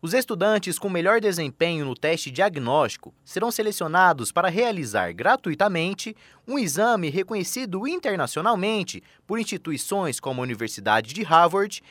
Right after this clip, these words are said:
e empresas multinacionais, além de receberem curso preparatório e simulado antes da aplicação da prova oficial. Todos os inscritos no teste diagnóstico terão acesso gratuito a um curso preparatório de inglês,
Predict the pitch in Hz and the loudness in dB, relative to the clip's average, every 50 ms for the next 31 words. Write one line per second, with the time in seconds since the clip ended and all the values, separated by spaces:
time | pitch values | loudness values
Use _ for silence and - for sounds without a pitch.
0 | - - - _ - 233 262 262 254 - 190 180 202 208 208 220 190 156 170 196 | -20 -20 -20 _ -6 -4 -2 -2 -2 0 0 2 2 2 2 0 -2 -2 -4 -4
1 | 220 - - 233 233 - - 220 185 180 180 175 143 98 90 - - - _ - | -4 -4 -2 -2 -2 0 0 0 4 4 4 4 4 0 -4 -8 -14 -16 _ -20
2 | - - - 104 107 131 160 156 135 120 113 156 190 190 - 180 156 131 131 143 | -20 -10 -4 -2 -2 0 -2 -2 -4 -4 -4 -2 -4 -2 -2 -4 -4 -2 0 0
3 | 139 131 110 101 90 - - 208 208 - - - - - 85 - 98 127 180 202 | 0 0 0 -2 -6 -8 -6 -4 -4 -4 -4 -6 -8 -10 -6 0 2 4 4 4
4 | - 170 151 147 151 151 165 170 - - - - - - 151 - - 254 254 233 | 4 4 6 6 6 4 2 -4 -10 -14 -20 -20 -16 -12 -10 -8 -6 -4 -4 -2
5 | 190 160 165 170 180 180 156 131 180 - - 214 220 208 214 208 - 220 196 233 | 2 6 8 8 8 8 6 4 -2 -6 0 0 2 2 2 -2 -4 -2 2 2
6 | 226 - 214 202 - 233 226 - - 165 160 160 185 185 - - 98 101 107 117 | 2 2 0 -2 2 2 2 2 0 -2 0 2 2 2 2 0 -2 0 0 -2
7 | 107 - 123 117 - - 156 151 156 127 92 - _ _ _ _ - 220 247 233 | -4 -6 -8 -8 -4 2 4 6 6 6 6 2 _ _ _ _ 6 6 6 6
8 | 254 214 220 240 208 208 214 175 - - 185 240 262 - 240 190 143 170 143 - | 6 0 -2 -2 -2 -2 -4 -4 -4 -4 -6 -6 -6 -4 -4 -4 -4 -4 -2 0
9 | 147 156 175 - - 139 123 165 185 175 147 135 117 123 151 156 131 - - - | 2 2 2 0 -2 -2 0 2 2 2 0 0 2 4 6 6 4 4 0 -8
10 | 107 - 139 147 185 190 165 131 - 180 185 170 - 151 143 - 170 170 - - | -6 -2 0 2 4 4 4 2 2 0 0 0 -2 -2 2 4 6 6 4 4
11 | - 190 190 175 147 - - 113 113 113 - - 220 233 220 - 214 185 - 220 | -2 -4 -2 -2 -4 -2 -2 -2 -2 -2 -4 -4 -2 -2 -2 -2 -2 -2 0 0
12 | 190 - 175 151 131 113 - 101 95 98 101 117 170 220 202 180 170 170 190 214 | 2 4 4 4 4 2 2 0 -2 -2 -2 -4 -4 -4 0 2 2 2 2 0
13 | 202 - | -2 -8